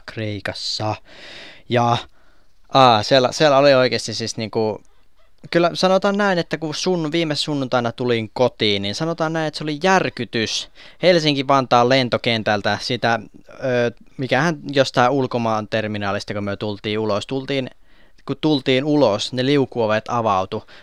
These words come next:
tulin ulos, sato vettä ja oli muuten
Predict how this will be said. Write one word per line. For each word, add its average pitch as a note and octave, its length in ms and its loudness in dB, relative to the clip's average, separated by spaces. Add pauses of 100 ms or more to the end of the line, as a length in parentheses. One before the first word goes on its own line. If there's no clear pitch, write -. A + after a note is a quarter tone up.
(120)
tulin C3 420 2
ulos, A#2+ 560 0 (280)
sato A#2 680 0
vettä D3 640 2 (240)
ja C3+ 120 -4
oli C3+ 300 2
muuten A2+ 600 -2